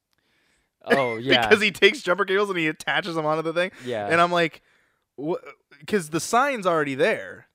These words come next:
Speaker 2: So I'm like, "Electric fence?" Then you needed to re-, so what I'm thinking is, like, so as the writer, did you, or as the set designer or whatever,
Speaker 1: Yeah.
Speaker 2: who was ever at fault at this,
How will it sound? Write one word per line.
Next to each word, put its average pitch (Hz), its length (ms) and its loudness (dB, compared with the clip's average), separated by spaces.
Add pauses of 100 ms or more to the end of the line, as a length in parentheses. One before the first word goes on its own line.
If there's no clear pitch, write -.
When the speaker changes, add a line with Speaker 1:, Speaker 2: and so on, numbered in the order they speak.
Speaker 2:
So 175 160 0
I'm 175 100 0
like, 165 340 0 (360)
"Electric 180 480 2
fence?" - 640 -8 (800)
Then 190 280 0
you 196 80 0
needed 196 300 -4
to 175 80 2
re-, 156 300 -2
so 190 320 4
what 180 240 4
I'm 262 160 4
thinking 170 260 -2
is, 160 180 0
like, 156 300 0
so 190 400 2 (140)
as 196 300 0
the 190 100 2
writer, 151 400 2
did 127 260 -10
you, 190 400 -6 (320)
or 165 180 6
as 170 300 2
the 160 160 0
set 170 400 -2
designer 151 540 -2
or 127 60 -2
whatever, 143 360 0
Speaker 1:
Yeah. 139 160 4
Speaker 2:
who 196 60 4
was 175 100 2
ever 180 240 6
at 160 120 6
fault 160 260 0
at 120 80 -6
this, 127 260 -10